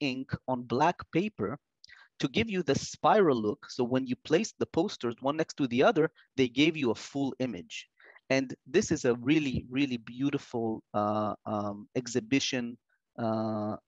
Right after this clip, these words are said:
um, you know, magnet. People loved it and, and w-, was, were really ecstatic to see it. Another great example,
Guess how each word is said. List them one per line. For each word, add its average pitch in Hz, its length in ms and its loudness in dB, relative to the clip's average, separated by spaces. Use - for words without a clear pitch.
um, 104 480 -8
you 120 100 -8
know, 113 120 -4
magnet. 123 520 -2
People 135 380 -2
loved 131 420 0
it 101 160 -4
and, 104 180 -10
and 113 220 -8
w-, 104 240 -6
was, 117 160 -6
were 120 140 -2
really 151 260 4
ecstatic 123 560 0
to 95 100 -14
see 101 260 -10
it. - 240 -16
Another 214 280 6
great 143 300 2
example, 127 680 0